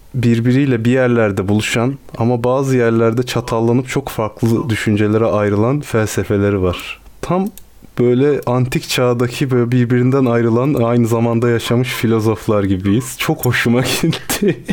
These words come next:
Böyle düşünebileceğim dostlarım olduğu için çok şanslı hissettim.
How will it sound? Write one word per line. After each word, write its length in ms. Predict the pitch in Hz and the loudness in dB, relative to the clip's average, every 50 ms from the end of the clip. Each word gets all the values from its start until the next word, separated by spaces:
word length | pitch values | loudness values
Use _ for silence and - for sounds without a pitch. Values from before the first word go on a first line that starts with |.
| - - - 339 330 277 - - - - | -6 -2 -2 0 0 0 -4 -8 -8 -4
Böyle 440 | 160 151 165 170 151 202 196 - - | -2 0 0 2 2 2 2 2 2
düşünebileceğim 840 | 156 160 - - 156 160 156 151 147 151 135 135 151 156 156 151 135 | 0 -2 0 0 0 0 2 2 0 0 0 0 0 0 2 2 0
dostlarım 500 | 135 135 127 127 - 139 139 143 143 139 | 0 0 -2 -2 -2 0 0 2 2 2
olduğu 240 | 131 131 131 139 139 | 0 0 2 0 0
için 200 | 135 - 131 117 | 0 0 -2 -2
çok 260 | - - 131 135 - | 0 0 -2 -2 -2
şanslı 400 | - - 156 151 - - - 156 | -2 -2 -2 -2 -2 -2 -2 -2
hissettim. 600 | 151 - - - 151 147 - - - 160 170 180 | -2 -2 -2 -2 -2 -2 -4 -4 -2 -2 -2 -2